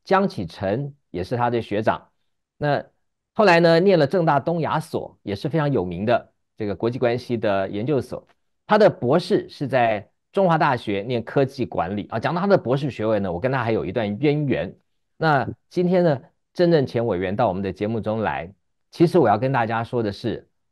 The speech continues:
我跟郑正前委员这一辈子好像见过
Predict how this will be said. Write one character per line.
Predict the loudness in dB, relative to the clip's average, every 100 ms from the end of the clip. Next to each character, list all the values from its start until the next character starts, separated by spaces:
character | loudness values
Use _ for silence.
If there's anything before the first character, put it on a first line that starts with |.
| _ _
我 | 0 2
跟 | 4 4 2
郑 | 2 2 2
正 | 0 -2 -2
前 | -6 -4 -2 -2
委 | -4 -6
员 | -8 -8 -8 -10 -16 -20 _ _ _ _ _ _
这 | 0 2
一 | 2
辈 | 4 4 2
子 | -2
好 | -4
像 | -2
见 | 0 2
过 | 4 6 4 2